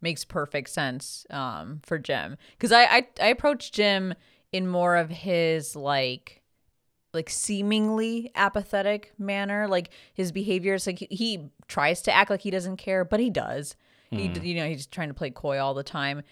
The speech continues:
Speaker 1: But then also, like, his confidence level. Like, he, he's a pretty confident character,
Speaker 2: Mm-hmm.
Speaker 1: which is where I kinda got tripped up with Tadano. But then again, when you explained everything like that, certainly, that does definitely make sense. So, for me, I have two picks.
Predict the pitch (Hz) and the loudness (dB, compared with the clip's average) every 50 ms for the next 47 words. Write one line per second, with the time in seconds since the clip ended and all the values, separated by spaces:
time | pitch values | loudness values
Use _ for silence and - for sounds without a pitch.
0 | - _ _ - 175 185 190 - - 170 170 165 - 185 170 160 156 156 151 147 | -20 _ _ -2 0 0 2 4 2 2 2 2 2 2 2 2 4 2 2 0
1 | 147 - - 151 - - - - - 143 139 165 - 208 208 220 226 214 - - | 0 -2 -8 -8 -8 -10 -8 -4 -4 -2 -4 -2 -4 -2 -2 -2 -2 -4 -2 -2
2 | 233 233 226 240 247 262 269 262 _ _ _ - 185 - - 208 196 175 190 214 | -2 -2 -2 -2 -4 -6 -6 -10 _ _ _ -8 -8 -6 -6 -6 -6 -4 -4 -4
3 | 226 175 180 180 - 294 330 247 - 185 185 165 170 - 151 139 123 - - - | -2 -4 -4 -4 -4 -4 -4 -4 -2 0 0 0 0 -2 -4 -6 -6 -8 -8 -4
4 | 156 147 143 139 139 - 135 113 120 139 - _ _ _ - 113 98 87 92 196 | -2 -2 -2 -2 -4 -8 -8 -6 -6 -8 -8 _ _ _ -6 -6 -4 -2 -2 0
5 | 202 214 226 226 220 214 214 262 233 208 190 175 - - 233 165 - 190 180 - | 4 8 10 12 12 10 10 6 6 6 6 6 4 2 -2 0 2 0 0 0
6 | 156 160 - - 190 180 180 180 165 156 151 139 151 151 - 156 151 135 139 135 | -4 -4 4 6 8 8 8 6 2 -2 0 -2 -4 -6 -4 -6 -4 -4 -4 -4
7 | 135 143 151 147 139 - - - 156 139 139 135 147 147 - 147 143 131 - 131 | -4 -6 -8 -8 -10 -8 -8 -8 -6 -6 -6 -8 -8 -8 -8 -8 -6 -4 -2 -2
8 | 131 131 - - - 156 135 131 135 131 127 127 123 123 - - _ _ _ - | -2 -2 -6 -8 -6 -6 -6 -4 -6 -10 -10 -10 -12 -14 -18 -20 _ _ _ -2
9 | 170 147 180 175 170 - _ - 160 143 - 156 143 139 135 135 - - - 131 | 2 2 2 2 2 -4 _ -2 -2 -2 -2 -2 -6 -6 -8 -10 -6 -4 -4 -4
10 | 135 160 175 - - _ - - - - _ _ - - 226 220 208 202 190 180 | -4 -4 -8 -10 -14 _ -20 -20 -20 -20 _ _ 0 4 8 8 8 8 8 4
11 | 165 - 208 208 202 208 208 214 208 202 190 175 - - 180 202 190 202 202 180 | 2 0 0 0 2 2 2 2 0 0 0 0 2 2 2 2 2 2 4 4
12 | 170 165 165 160 170 - - - - _ _ _ _ _ _ _ _ _ _ - | 4 4 2 0 -4 -8 -16 -20 -20 _ _ _ _ _ _ _ _ _ _ -18
13 | - - - 226 226 226 202 - - 180 - - - - - _ - - - - | -16 -6 -2 -2 -2 -2 -2 -6 -8 -8 -8 -8 -8 -10 -12 _ -18 -16 -16 -16
14 | - - | -16 -18